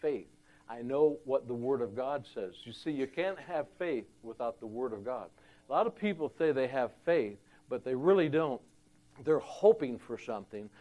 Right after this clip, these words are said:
but faith comes by hearing, and hearing by the Word of God, Romans ten seventeen. I think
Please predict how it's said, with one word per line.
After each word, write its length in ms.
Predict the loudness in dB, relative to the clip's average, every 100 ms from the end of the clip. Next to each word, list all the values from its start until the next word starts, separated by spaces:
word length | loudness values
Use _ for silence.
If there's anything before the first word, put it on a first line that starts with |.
| -12 -8
but 160 | -8
faith 400 | -2 0 0 -2
comes 340 | -10 -8 -8 -8
by 180 | -6 -4
hearing, 440 | -2 -2 -2 -6 -10
and 120 | -12
hearing 320 | -6 -4 -2
by 100 | -2
the 120 | -2 -2
Word 240 | -2 -2
of 120 | -2
God, 320 | -2 -2 -4
Romans 320 | -6 -6 -6 -8
ten 160 | -8 -8
seventeen. 600 | -6 -6 -6 -10 -10 -12 -16 -20 -8 2
I 380 | 4 6 2 -2 -8 -6 2
think 280 | 2 2